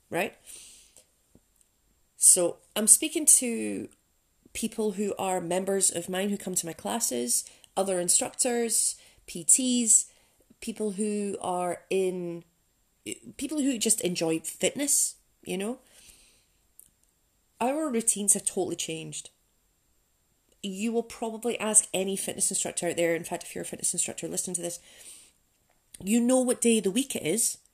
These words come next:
because of the classes you got to teach, right? And if you're a member, you'll know the same. You'll be like, "Oh, you know, Wednesday's this day. It's my combat day,"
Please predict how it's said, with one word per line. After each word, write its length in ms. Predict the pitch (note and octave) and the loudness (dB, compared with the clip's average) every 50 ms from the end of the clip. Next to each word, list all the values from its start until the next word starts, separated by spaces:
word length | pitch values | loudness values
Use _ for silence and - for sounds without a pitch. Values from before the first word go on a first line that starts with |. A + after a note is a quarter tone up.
| _ _ _ _ _ _ - | _ _ _ _ _ _ -6
because 320 | G3 - - - G3+ - | -4 -4 -2 -2 0 -2
of 80 | F#3+ E3+ | -2 -4
the 60 | G3+ | -4
classes 580 | - - - F#3+ F3+ F3+ F3 - F#3 F3 - - | -8 -6 -8 -8 -4 0 2 2 2 0 -2 -4
you 100 | E3 D#3+ | -6 -4
got 260 | - D#3+ - - - | -4 -4 -4 -2 -2
to 100 | - - | -2 0
teach, 380 | - - - - - - - - _ _ _ _ _ _ _ _ _ _ _ _ _ _ - | 0 -2 -2 -4 -6 -8 -8 -10 _ _ _ _ _ _ _ _ _ _ _ _ _ _ -6
right? 400 | D#3 E3 F3+ G#3 G#3+ G3+ - _ _ _ - - - _ _ _ _ _ _ _ _ _ _ - | -4 -2 -2 -2 -2 -4 -8 _ _ _ -20 -20 -20 _ _ _ _ _ _ _ _ _ _ -6
And 140 | E3+ E3+ F3+ | -4 -2 -2
if 160 | F3+ - - | -2 -2 0
you're 120 | F#3+ E3+ | 2 2
a 60 | E3 | 4
member, 300 | F3 F#3 F#3 F#3+ F3+ F3 | 4 4 4 4 4 2
you'll 260 | F3 F3 E3+ G3+ G3+ G#3+ | 2 2 2 2 2 2
know 220 | G#3 G3 F3+ F3 | 2 2 2 2
the 80 | E3+ E3 | 2 4
same. 260 | - - - E3 D#3+ | 4 4 4 2 -2
You'll 120 | D#3+ E3 | -4 -6
be 80 | - E3+ | -8 -10
like, 80 | - - | -8 -4
"Oh, 640 | - A#3 A#3+ A#3 G#3+ F#3+ E3+ D#3 C#3 - - - - | -2 0 2 4 4 4 2 0 -2 -6 -8 -8 -6
you 140 | G#3 G#3+ | -4 -2
know, 80 | G3+ E3+ | -2 -2
Wednesday's 560 | D#3 D#3+ G3+ A#3 A3+ G#3 - - F3 D#3+ - | -2 -2 -2 0 2 2 2 2 0 0 0
this 180 | - C#4+ - - | 2 2 2 2
day. 320 | - F3+ D3+ C#3 D3 - - _ - - - - - - - _ _ _ - | 4 2 0 0 -2 -10 -16 _ -20 -20 -20 -20 -20 -20 -20 _ _ _ -10
It's 140 | - - - | -8 -6 -4
my 80 | F#3 F3 | -4 -2
combat 400 | - C4+ C4+ B3+ A#3+ G#3+ - - | -2 0 2 4 4 2 2 2
day," 320 | E3 D3 D3 D3+ - - | 2 2 2 2 -2 -8